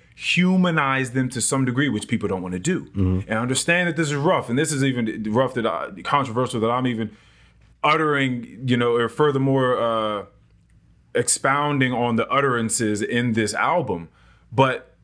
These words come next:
Speaker 1: this is, this is what it is. What makes these people? Well, it seems through studies that there's an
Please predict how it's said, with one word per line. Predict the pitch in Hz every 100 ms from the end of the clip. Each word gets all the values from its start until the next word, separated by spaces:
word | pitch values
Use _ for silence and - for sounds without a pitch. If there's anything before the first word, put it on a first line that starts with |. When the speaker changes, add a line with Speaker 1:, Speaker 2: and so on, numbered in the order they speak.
| -
Speaker 1:
this | - 139 143
is, | 143 123
this | 127 139
is | 131
what | 139 139
it | 143
is. | 180 107 - _ - _ _ _ _ _ _ 95
What | 117 156 -
makes | 135 143 165 -
these | - 113 120 131
people? | - 208 208 76 - - - -
Well, | 120 135
it | 127 131
seems | - 170 185 220 202 127 135
through | - 135
studies | 131 147 151 139 131
that | 120
there's | 139 127
an | 120